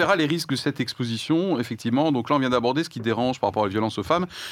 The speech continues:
Du coup, je vais avoir une question un petit peu plus romantique maintenant. Je pense quand même qu'il faut passer à quelque chose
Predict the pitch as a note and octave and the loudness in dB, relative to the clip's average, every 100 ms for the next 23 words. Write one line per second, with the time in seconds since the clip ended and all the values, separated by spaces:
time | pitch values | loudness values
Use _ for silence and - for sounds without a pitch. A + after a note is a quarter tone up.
0 | - C3 D#3+ F#3+ C#3+ C#3+ C3+ C3 - - | -6 -4 -2 0 0 0 -2 -4 -6 -2
1 | G#3 - E3 D3+ D3+ B2 A2 G#2 - - | -2 -2 -6 -6 -4 -4 -4 -6 -10 -8
2 | G2+ D2+ - _ _ _ F3 F#3 F#3 - | -10 -10 -18 _ _ _ -2 0 0 2
3 | D3 D#3 D3 - A#2+ A2 - C3 - - | 2 2 -2 -4 -2 -2 -2 -4 -4 -8
4 | G#2 B2 C#3 | -4 -2 -4